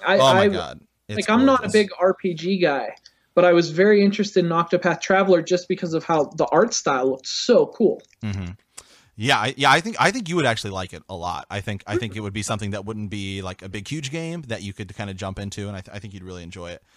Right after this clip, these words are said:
Speaker 2: Um,
Speaker 1: Is,
Speaker 2: I have
Speaker 1: is it really, is it really J R P G, or is it more
Speaker 2: <sighs>
Speaker 1: light?
Speaker 2: It's, it's, it is J R P G, but it, I mean, it's, the story's really light.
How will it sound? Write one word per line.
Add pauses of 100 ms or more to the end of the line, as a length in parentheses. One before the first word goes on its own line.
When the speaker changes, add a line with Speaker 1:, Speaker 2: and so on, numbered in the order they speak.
(200)
Speaker 2:
Um,
Speaker 1:
Is,
Speaker 2:
I
have
Speaker 1:
is
it (140)
really,
is
it
really
J
R
P
G,
or
is
it
more (260)
Speaker 2:
<sighs> (500)
Speaker 1:
light? (800)
Speaker 2:
It's,
it's, (260)
it
is
J
R
P
G,
but
it,
I
mean,
it's,
the
story's
really
light.